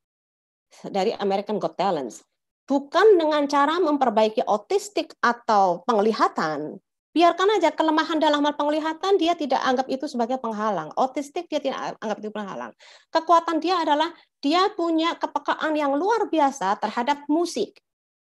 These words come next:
Dan itu ibunya menangkap itu dari kecil. Dan ibunya memupuk itu. Nah, sehingga dia menjadi excellent, she excels, ya.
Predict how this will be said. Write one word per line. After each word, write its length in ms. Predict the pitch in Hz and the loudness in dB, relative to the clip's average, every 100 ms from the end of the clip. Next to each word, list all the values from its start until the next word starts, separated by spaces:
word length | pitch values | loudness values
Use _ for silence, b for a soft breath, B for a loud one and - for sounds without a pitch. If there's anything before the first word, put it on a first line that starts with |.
| _ _ - | _ _ -2
Dan 160 | 247 - | -2 0
itu 240 | 269 392 | -2 -2
ibunya 480 | 339 262 254 320 359 | 0 0 2 2 2
menangkap 400 | 320 302 302 - | 2 0 -2 -4
itu 240 | 359 370 311 | -6 -2 2
dari 180 | 302 285 | 2 0
kecil. 480 | 302 285 208 113 - _ _ - | -4 -2 -2 -2 -8 _ _ -2
Dan 160 | - | 0
ibunya 320 | 269 262 320 | 0 0 2
memupuk 640 | 330 294 277 381 - 381 - | 2 2 2 0 -2 -6 -4
itu. 400 | 320 254 151 - _ _ _ _ _ _ _ _ - | -4 -2 -4 -10 _ _ _ _ _ _ _ _ -2
Nah, 80 | 269 | -2
sehingga 640 | 277 370 453 440 294 294 294 | 0 2 6 6 6 4 2
dia 240 | 294 427 494 | 0 0 0
menjadi 320 | 359 339 - _ _ _ - | 0 -2 -6 _ _ _ -6
excellent, 720 | 370 - - 339 165 143 196 | -6 -6 -6 -4 -2 -4 -8
she 320 | - - 381 - | -14 -6 -6 -2
excels, 800 | 339 339 - 349 220 165 220 - | -4 -6 -6 -2 -2 -2 -6 -10
ya. 240 | - 101 | -12 -12